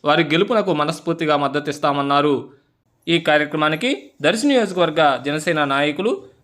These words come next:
గరికపాటి వెంకట్ ఆధ్వర్యంలో కార్యక్రమానికి హాజరైన వారికి విందు ఏర్పాటు చేశారు.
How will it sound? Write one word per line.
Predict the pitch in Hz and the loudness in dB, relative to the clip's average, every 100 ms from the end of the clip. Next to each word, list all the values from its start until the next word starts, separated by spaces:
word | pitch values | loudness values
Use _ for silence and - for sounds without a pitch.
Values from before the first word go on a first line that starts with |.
| 139 | 0
గరికపాటి | 165 165 160 147 143 | 0 2 0 2 0
వెంకట్ | 139 147 143 - 143 | 0 0 -2 -2 -2
ఆధ్వర్యంలో | 139 139 139 143 147 139 107 - _ _ - | -2 0 2 2 2 0 -2 -10 _ _ 0
కార్యక్రమానికి | 170 254 262 226 185 175 147 139 - | 0 2 2 2 2 0 0 -2 -2
హాజరైన | 151 151 151 147 | 0 2 0 2
వారికి | 147 147 147 143 120 135 | 4 2 0 0 -2 -2
విందు | 147 | 0
ఏర్పాటు | 147 139 139 147 143 143 | 2 2 2 0 0 -4
చేశారు. | 127 147 139 131 | 0 2 2 0